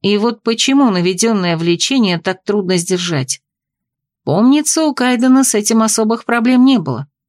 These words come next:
Да и стоило признать, что до греха мы не дошли только благодаря ему. Если бы не его выдержка,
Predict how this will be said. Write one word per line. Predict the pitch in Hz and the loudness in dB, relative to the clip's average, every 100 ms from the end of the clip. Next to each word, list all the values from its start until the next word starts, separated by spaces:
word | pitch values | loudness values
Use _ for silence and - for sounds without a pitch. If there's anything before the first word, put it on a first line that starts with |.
| _ _ _ _ _ - | _ _ _ _ _ -2
Да | 294 285 | 2 2
и | 302 | 2
стоило | 285 - 311 269 | 0 0 0 0
признать, | 269 269 254 277 285 | 0 0 2 2 2
что | - - 180 | 0 0 0
до | 185 | 0
греха | 190 185 180 294 311 | -2 -2 -2 -2 0
мы | 202 | 0
не | 180 | 0
дошли | 175 170 185 185 | 0 0 0 0
только | 180 277 294 277 | 0 -2 -2 -2
благодаря | 262 240 247 247 | 0 0 0 0
ему. | 247 233 220 151 147 _ _ _ _ _ | 0 2 2 0 -6 _ _ _ _ _
Если | 185 170 254 240 202 | -2 0 0 0 -2
бы | 180 | 0
не | 175 175 | 0 0
его | 180 214 | 0 0
выдержка, | 214 190 247 165 - - | 0 0 0 0 -4 -8